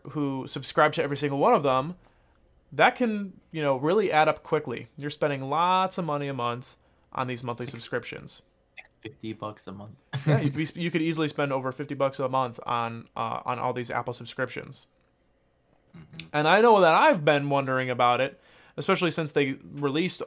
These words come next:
Speaker 1: the newer ones, Apple T V Plus, Apple Arcade, and Apple News Plus. I'm like, "Okay, they gotta, like, create a bundle here," because, like, as a customer who uses a lot of Apple products,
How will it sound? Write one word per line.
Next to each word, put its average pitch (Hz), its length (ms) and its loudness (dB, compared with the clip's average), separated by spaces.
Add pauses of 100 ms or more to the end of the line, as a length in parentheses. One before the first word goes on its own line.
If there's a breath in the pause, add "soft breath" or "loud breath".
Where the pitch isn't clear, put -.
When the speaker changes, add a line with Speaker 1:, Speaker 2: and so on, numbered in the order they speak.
Speaker 1:
the 139 140 -8
newer 131 260 -2
ones, 127 240 -4
Apple 127 260 0
T 131 160 -10
V 123 120 -8
Plus, 123 460 -2
Apple 123 260 -2
Arcade, 120 480 -4
and 120 80 -10
Apple 120 180 -6
News 127 160 -8
Plus. 131 180 -6
I'm 127 60 -6
like, 120 220 -6 (680 soft breath)
"Okay, 156 400 6
they 156 180 4
gotta, 190 260 8
like, 131 320 2
create 139 300 0
a 120 40 0
bundle 120 420 0
here," 117 180 -2
because, 120 760 -4 (760)
like, - 320 -4 (600)
as 160 180 6
a 160 60 2
customer 170 380 4
who 151 80 0
uses 151 420 0
a 135 40 -2
lot 123 160 4
of 123 60 0
Apple 120 200 -2
products, 127 420 0